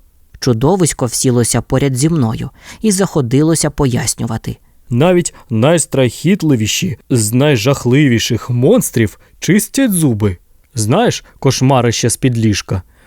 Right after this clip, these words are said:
Speaker 2: У нього надзвичайно чутливі зуби, тому його зубні щітки зроблені з дитячого волосячка. Воно найм'якіше в світі. Ось чому кошмарище засідає в дітей під ліжком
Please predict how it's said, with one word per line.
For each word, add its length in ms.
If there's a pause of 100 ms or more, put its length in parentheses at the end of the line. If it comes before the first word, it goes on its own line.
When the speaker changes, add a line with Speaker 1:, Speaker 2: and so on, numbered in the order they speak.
(120)
Speaker 2:
У 120
нього 380
надзвичайно 760
чутливі 500
зуби, 440 (220)
тому 380 (100)
його 320
зубні 520
щітки 680 (200)
зроблені 640
з 60
дитячого 720
волосячка. 960 (320)
Воно 420 (200)
найм'якіше 840
в 80
світі. 520 (460)
Ось 240
чому 340
кошмарище 800
засідає 640
в 100
дітей 400
під 320
ліжком 460